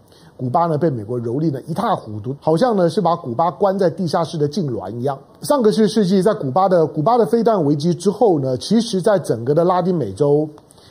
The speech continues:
并没有因此呢就，就臣服。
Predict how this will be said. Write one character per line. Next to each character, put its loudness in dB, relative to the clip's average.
并 4
没 6
有 6
因 2
此 -8
呢 -4
就， 4
就 4
臣 -2
服。 -10